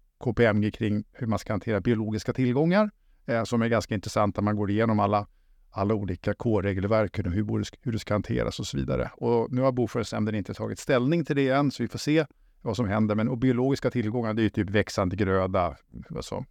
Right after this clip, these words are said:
vete och skog och allt sånt där. Så det är den typen av sak, hur man ska redovisa det i, i sin redovisning då. Eh, sen har man gjort ett, eh, ett projekt tillsammans, eller det har varit en, en uppsats, eh,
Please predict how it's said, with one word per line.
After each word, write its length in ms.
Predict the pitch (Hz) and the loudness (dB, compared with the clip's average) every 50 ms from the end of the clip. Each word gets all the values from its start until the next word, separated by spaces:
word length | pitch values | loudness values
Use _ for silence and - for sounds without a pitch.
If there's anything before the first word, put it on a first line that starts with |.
| _ _ _ _ _ _ - - _ _ _ _ | _ _ _ _ _ _ -20 -20 _ _ _ _
vete 560 | - 120 123 113 104 - _ _ - 123 107 | -2 2 4 4 4 2 _ _ 0 2 2
och 220 | 98 95 92 87 - - - - | 2 2 0 -2 -6 -12 -18 -20
skog 400 | - - - 135 120 107 104 104 | -20 -6 0 2 2 2 2 0
och 60 | 104 98 | 0 -2
allt 100 | 98 - | -2 -2
sånt 180 | - 107 87 | -2 -4 -2
där. 120 | - - 95 | -2 -6 -8
Så 140 | - - | -8 -10
det 80 | 131 123 | -8 -2
är 40 | 120 | 2
den 160 | 127 123 107 | 4 4 4
typen 300 | - 113 113 - - 120 | 2 -2 -8 -4 -4 -4
av 60 | 117 | -4
sak, 300 | - - 120 - - - | -2 -4 -6 -6 -2 -4
hur 60 | 131 | -2
man 140 | 120 123 110 | 0 0 0
ska 160 | - - 117 | 0 0 0
redovisa 480 | 110 107 101 101 104 101 101 - - 110 | 2 2 2 2 0 -2 -2 -4 -4 -2
det 260 | 117 120 110 - - | 0 2 0 0 -2
i, 60 | 107 98 - | -6 -8 -6
i 80 | - 117 | -8 -8
sin 240 | - - 110 104 - | -4 -2 -2 -2 0
redovisning 540 | - - - 65 67 65 - - - - - | -2 -4 -4 -4 -6 -6 -8 -8 -10 -10 -10
då. 100 | - - - - - - _ _ _ _ _ _ _ _ _ _ _ _ _ _ - 143 | -10 -10 -14 -20 -20 -20 _ _ _ _ _ _ _ _ _ _ _ _ _ _ 2 2
Eh, 80 | 131 123 | 2 4
sen 240 | - - 170 156 | 4 4 2 4
har 100 | 131 156 | 4 2
man 160 | 151 151 151 147 | 2 2 4 2
gjort 200 | 131 113 - 147 | 2 2 2 0
ett, 240 | 127 - _ - | 0 0 _ 0
eh, 220 | 135 123 120 120 113 110 101 - _ _ _ _ _ _ _ - | 0 2 2 2 0 0 -2 -4 _ _ _ _ _ _ _ -6
ett 220 | - - - - | -4 -4 -4 -2
projekt 360 | - 120 - - 117 107 - - | -2 -4 0 2 0 0 0 -2
tillsammans, 600 | 131 113 - 107 110 127 143 139 127 113 - 117 | -6 -4 0 0 2 2 4 2 2 0 0 -2
eller 140 | 104 110 | -2 0
det 60 | 110 110 | 0 0
har 40 | |
varit 180 | 104 110 - - | 0 -2 -2 0
en, 220 | 107 107 107 123 | -2 0 0 -2
en 240 | 147 123 107 104 104 | -2 -2 -2 -2 -2
uppsats, 760 | 110 117 - 117 - - - 123 123 117 - - - - - _ _ _ - - - _ _ _ - | -2 -2 -4 -6 -6 -4 -2 0 0 0 -2 -8 -14 -14 -16 _ _ _ -20 -20 -20 _ _ _ -8
eh, 240 | - - 55 55 | -6 -4 -2 -2